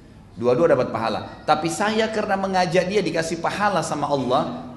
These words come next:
seratus persis pahala dia tanpa dikurangin dari pahala dia. Plus, bonus, saya dapat dua ratus karena ngajak orang. Tapi pernah nggak kita berpikir bahwasanya orang yang bangun masjid ini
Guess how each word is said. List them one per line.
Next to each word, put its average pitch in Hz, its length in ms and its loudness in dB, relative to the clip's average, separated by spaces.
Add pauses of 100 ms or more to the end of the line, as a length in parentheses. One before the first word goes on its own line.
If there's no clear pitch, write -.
seratus 214 560 0
persis - 720 -2
pahala 165 320 0
dia 131 320 0
tanpa 170 400 0
dikurangin 156 560 0
dari 131 160 0
pahala 113 240 0
dia. 98 320 -2
Plus, - 560 2 (240)
bonus, 175 480 4 (240)
saya 135 240 2
dapat 147 160 0
dua 143 160 4
ratus 143 320 -2
karena 139 240 -2
ngajak 120 160 -4
orang. 110 400 -2 (560)
Tapi 131 160 -4
pernah 151 240 -4
nggak 127 240 -2
kita 117 80 -4
berpikir 107 560 -6 (320)
bahwasanya 117 640 0
orang 180 400 0
yang 120 240 -2
bangun 165 480 -2
masjid 147 480 -4
ini 110 480 0